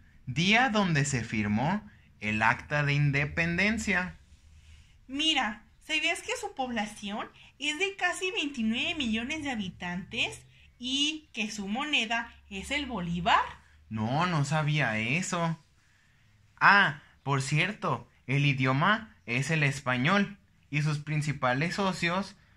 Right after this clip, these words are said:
Speaker 1: son Estados Unidos, China y México.
Speaker 2: Eh, Venezuela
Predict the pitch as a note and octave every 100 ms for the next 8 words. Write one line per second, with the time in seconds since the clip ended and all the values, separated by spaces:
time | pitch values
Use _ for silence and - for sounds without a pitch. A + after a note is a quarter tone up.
0 | _ _ - - - D3+ A#2 F#2+ - -
1 | - - G#2+ G#2+ G#2 G#2 G2+ A2 A#2 D3
2 | D#3+ D3+ C3+ C3 D#3 - - _ - _
3 | - - B2 A2+ A2 B2 E3+ E3+ _ _
4 | A2 F#2+ F#2+ C#3 C#3+ A#2 E2 D#2+ - _
5 | _ _ _ _ _ _ - - - -
6 | _ _ _ _ _ _ - - C#4+ D#4
7 | D#4+ D#4+ D#4+ D4 E4 D#4+ E4 D#4+ E4+ F#4